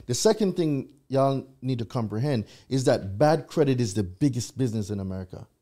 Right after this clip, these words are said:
The most money is made from people with bad credit. 'Cause if you got an eight hundred, right, you're gonna get what? Between two and five percent. And they know you're gonna pay it off. But with a person with bad credit,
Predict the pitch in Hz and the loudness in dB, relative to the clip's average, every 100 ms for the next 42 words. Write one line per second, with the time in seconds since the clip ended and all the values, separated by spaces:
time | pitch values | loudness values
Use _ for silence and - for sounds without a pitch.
0 | _ _ _ _ 143 143 147 185 202 202 | _ _ _ _ 2 4 6 8 6 4
1 | 139 147 170 151 - 110 113 131 123 107 | 0 2 4 2 -2 -6 -2 0 -2 -2
2 | 113 107 165 139 123 113 - 101 92 - | -4 -4 -8 -6 -6 -6 -6 -10 -10 -10
3 | 95 - _ _ _ _ _ 156 151 151 | -12 -14 _ _ _ _ _ 0 0 0
4 | 190 185 175 160 147 147 143 190 131 95 | 0 4 4 4 2 2 2 0 0 0
5 | 104 156 165 - _ _ _ _ _ _ | 4 4 2 -4 _ _ _ _ _ _
6 | - 185 220 202 151 117 - 95 - _ | 2 4 4 2 2 0 -2 -8 -8 _
7 | _ _ 110 - 135 113 107 - _ - | _ _ -14 -4 -2 0 -2 -8 _ -6
8 | 143 123 117 - 123 113 - 101 120 127 | -2 0 -2 0 2 2 -4 -8 -6 -6
9 | 156 - _ _ 147 151 196 214 190 160 | -8 -14 _ _ 0 4 6 6 4 4
10 | 151 135 110 120 104 107 170 139 - - | 4 2 0 -2 0 4 4 4 0 -14
11 | _ _ _ _ 143 147 135 - 190 196 | _ _ _ _ 2 4 2 2 2 4
12 | 196 143 113 120 104 - 202 143 - | 2 2 2 2 0 2 2 2 -2